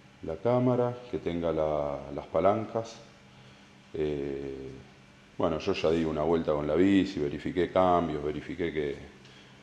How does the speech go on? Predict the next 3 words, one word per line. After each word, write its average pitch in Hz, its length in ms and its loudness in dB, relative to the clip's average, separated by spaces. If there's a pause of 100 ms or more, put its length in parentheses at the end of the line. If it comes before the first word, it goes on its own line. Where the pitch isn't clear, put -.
(120)
frenos, 92 460 6
todo. 98 380 4 (1120)
Eh, 69 440 -4